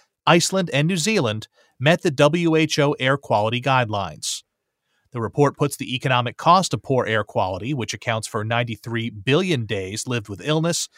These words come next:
and over six million deaths yearly, to over eight trillion dollars, more than six point one percent of the global annual G D P.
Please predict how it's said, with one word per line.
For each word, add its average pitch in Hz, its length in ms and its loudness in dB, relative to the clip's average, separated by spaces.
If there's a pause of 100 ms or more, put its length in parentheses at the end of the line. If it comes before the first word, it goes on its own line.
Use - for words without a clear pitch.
(180)
and 135 100 -2
over 208 160 2
six - 320 -2
million 196 300 0
deaths 156 400 2
yearly, 180 460 -2 (260)
to - 160 -4
over 165 340 4
eight 185 320 -2
trillion 190 580 0
dollars, 165 540 4
more 127 180 -2
than 117 140 -4
six - 260 -2
point - 300 -4
one 170 300 0
percent 185 500 -2 (320)
of 131 120 -2
the 123 100 -2
global 160 500 0
annual 127 400 0
G 113 220 -4
D 123 100 -2
P. 113 400 -8